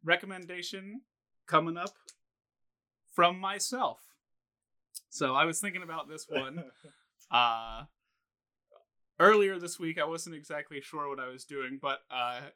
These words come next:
Speaker 1: with the impending information I got, I, I, uh, decided,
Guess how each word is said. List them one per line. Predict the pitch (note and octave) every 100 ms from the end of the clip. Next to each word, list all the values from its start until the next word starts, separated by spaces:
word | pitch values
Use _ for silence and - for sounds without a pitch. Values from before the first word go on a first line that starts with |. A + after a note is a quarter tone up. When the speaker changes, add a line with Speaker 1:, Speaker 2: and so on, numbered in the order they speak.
| _ D3
Speaker 1:
with | C3+ C3 _ C#3+
the | D3+ C#3+ C3 -
impending | D#3 F#3 G#3 G3+
information | D#3+ D#3+ D3+ D3+ D3+ C#3
I | A2+
got, | G#2+ C3 A2+ G#2+ - _ _ _ _
I, | B2 D#3+ - _ _ _ _ _ _ _ C3+
I, | C#3 C#3 C3
uh, | C3 B2
decided, | C#3 - D#3+ D3 B2 C3+